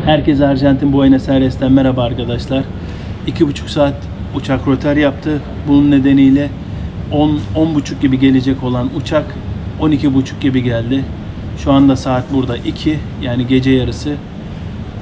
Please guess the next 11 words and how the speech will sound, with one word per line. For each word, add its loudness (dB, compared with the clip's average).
Buradaki 2
havalimanının 4
ismi 0
Minestro, 2
yani 2
şehre 0
uzak 2
bir -2
havalimanı. 0
O 4
yüzden 4